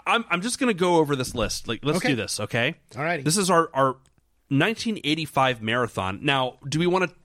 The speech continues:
Speaker 1: do it really quickly? Do we wanna pare down to just ten?
Speaker 2: No, let's just leave it as is, man.
Speaker 1: Okay.
Speaker 2: Come on, let's
Speaker 1: So then
Speaker 2: not
Speaker 1: we have one,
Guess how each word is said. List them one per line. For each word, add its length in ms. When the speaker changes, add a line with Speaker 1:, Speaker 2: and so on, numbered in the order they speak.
Speaker 1:
do 220
it 140
really 400
quickly? 560
Do 100
we 80
wanna 220
pare 320
down 240
to 80
just 340
ten? 340
Speaker 2:
No, 300
let's 220
just 220
leave 140
it 60
as 220
is, 200
man. 120
Speaker 1:
Okay. 120
Speaker 2:
Come 140
on, 140
let's 140
Speaker 1:
So 40
then 120
Speaker 2:
not 80
Speaker 1:
we 120
have 360
one, 520